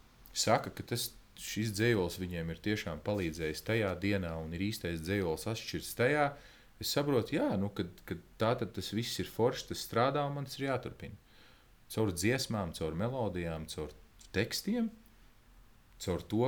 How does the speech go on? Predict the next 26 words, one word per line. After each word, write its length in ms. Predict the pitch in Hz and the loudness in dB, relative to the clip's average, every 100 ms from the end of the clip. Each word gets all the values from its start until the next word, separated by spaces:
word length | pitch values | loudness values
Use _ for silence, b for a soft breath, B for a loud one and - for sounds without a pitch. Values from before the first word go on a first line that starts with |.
| 127 | 2
ka, 140 | 92 85 85 - - - - - - - - - 101 | 2 0 -2 -12 -20 -20 -20 -20 -20 -20 -20 -2 4
lai 140 | 113 | 4
gan 140 | 95 85 | 4 0
es 80 | 98 | 2
esmu 640 | 113 - 85 82 80 80 - - - - B B B - - - | 2 0 -2 -2 -4 -8 -10 -14 -18 -20 B B B -20 -18 2
dažiem 380 | 107 98 85 | 4 4 2
cilvēkiem 560 | - 107 92 80 - 82 | 2 4 4 2 -2 -6
šķistu, 460 | - - 113 - - | -4 0 0 -2 -6
ka 80 | - | -4
es 80 | - | 0
esmu, 380 | 98 - 85 82 - | 0 0 -6 -6 -6
kā, 220 | 113 98 - | 0 0 0
kā 140 | 110 92 | 0 0
vispār 400 | 104 - 87 82 | 0 0 0 0
Latvijā 460 | 98 120 92 80 80 | -2 -2 -2 -2 -2
var 160 | 80 - | -4 -4
pastāvēt 580 | 113 - 87 76 78 - | -6 -4 -4 -4 -6 -4
mūziķis, 600 | 92 127 - 165 - - 98 | -2 0 0 -2 -8 -6 -4
īpaši 300 | 113 87 - | -2 -4 -2
vēl 120 | 80 - | -4 0
šajos 320 | 117 147 - | 0 -2 -6
pusotra, 460 | - - 151 131 - | -10 -2 -2 -2 -4
pēdējā 380 | 131 117 98 - | -4 0 -2 -2
pusotra 380 | - 110 - 98 | -2 -2 -2 0
gada 220 | 101 92 | 0 2
laikā, 320 | 101 110 82 | 0 2 -2